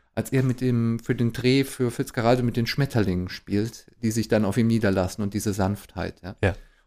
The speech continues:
Speaker 1: Was ich an dieser Szene nun interessant finde, ist nicht nur, dass er sie kontrastiert mit dem normalen, sozusagen auch von Kinski kultiviertem Bild, äh, sozusagen des Wilden, ja, des jungen Wilden,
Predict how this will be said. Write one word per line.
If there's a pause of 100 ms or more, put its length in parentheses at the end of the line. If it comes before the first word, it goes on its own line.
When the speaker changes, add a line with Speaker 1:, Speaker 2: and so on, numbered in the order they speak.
Speaker 1:
Was
ich
an
dieser
Szene
nun
interessant
finde,
ist
nicht
nur,
dass
er
sie
kontrastiert
mit
dem
normalen,
sozusagen
auch
von (160)
Kinski
kultiviertem
Bild,
äh,
sozusagen
des
Wilden,
ja, (380)
des
jungen
Wilden,